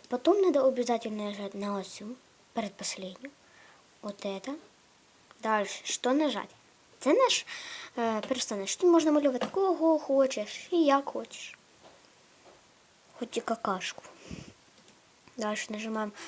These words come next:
вот эту кнопочку и вот эту. Всё, він нас тут добавил. Но нет. Нажимаем вот це. Дальше нажимаем на вот это.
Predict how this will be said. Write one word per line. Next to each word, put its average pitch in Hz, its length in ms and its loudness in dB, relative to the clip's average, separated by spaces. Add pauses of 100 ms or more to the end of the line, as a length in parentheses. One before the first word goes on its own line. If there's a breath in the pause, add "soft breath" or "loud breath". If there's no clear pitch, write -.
(320 loud breath)
вот 226 100 -8
эту 220 200 -6
кнопочку 302 580 -4
и 294 220 -2
вот 269 220 0
эту. 190 220 -10 (1600 loud breath)
Всё, 202 400 -8
він 294 180 -2
нас 285 160 -4
тут - 160 -16 (100)
добавил. 202 360 -2
Но 226 120 -2
нет. 403 440 0 (760 loud breath)
Нажимаем 240 340 4
вот 202 140 -8
це. 208 320 -8 (420)
Дальше 220 460 -2
нажимаем 202 920 -2
на 196 380 -8 (2000 loud breath)
вот - 140 -8
это. 208 260 -2